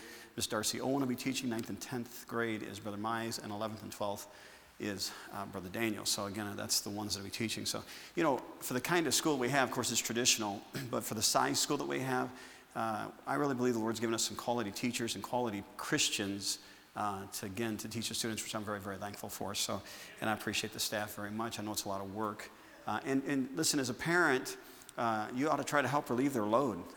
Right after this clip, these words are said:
And, uh, and don't believe everything your kid says when he comes home, all righty?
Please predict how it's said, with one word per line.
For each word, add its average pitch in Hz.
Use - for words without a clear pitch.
And, 101
uh, 98
and 113
don't 143
believe 147
everything 139
your 123
kid 131
says 110
when 110
he 104
comes 104
home, 104
all 104
righty? 113